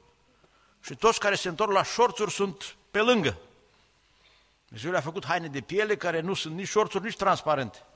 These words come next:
Că de aceea le-a schimbat. Acolo n-a fost doar un simbol al jertfei, că, desigur, hainele acelea au provenit de la un, un animal. Dumnezeu atunci a învățat prima jertfă.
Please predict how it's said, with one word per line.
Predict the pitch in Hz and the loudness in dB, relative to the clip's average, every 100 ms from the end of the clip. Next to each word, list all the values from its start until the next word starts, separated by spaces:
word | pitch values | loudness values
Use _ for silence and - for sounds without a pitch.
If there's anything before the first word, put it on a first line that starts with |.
| _ _ _ _ _ _ _ _ _ _ | _ _ _ _ _ _ _ _ _ _
Că | - - | -10 -10
de | 165 156 | -2 -2
aceea | - 202 | 2 2
le-a | 190 180 | 2 2
schimbat. | 160 - 170 170 196 - | 0 -2 0 4 4 4
Acolo | 135 165 | -6 -4
n-a | 165 | -2
fost | 190 185 147 | -4 -4 -2
doar | 175 | -2
un | 156 | -2
simbol | - 151 160 170 | -6 -6 0 2
al | 156 - - - _ _ | 2 -2 -16 -20 _ _
jertfei, | 104 92 156 151 - 95 - _ _ _ | -12 -2 0 0 -4 -10 -14 _ _ _
că, | - 120 | -18 -14
desigur, | 113 120 170 143 | -12 -10 -8 -8
hainele | 127 151 143 | -4 -6 -6
acelea | 131 - 147 | -10 -8 -8
au | |
provenit | 120 127 135 143 | -8 -8 -8 -4
de | |
la | 147 | -2
un, | 143 135 135 143 143 | -2 -4 -4 -4 -4
un | 156 143 | -4 0
animal. | 139 147 156 156 - - - - | 0 2 4 4 2 -12 -20 -20
Dumnezeu | - 120 120 | -12 -8 -6
atunci | 143 156 135 | -6 -6 -4
a | 135 | -4
învățat | 127 147 143 | -2 -2 -2
prima | 147 147 139 | -4 -2 0
jertfă. | 147 127 - | -2 -4 -6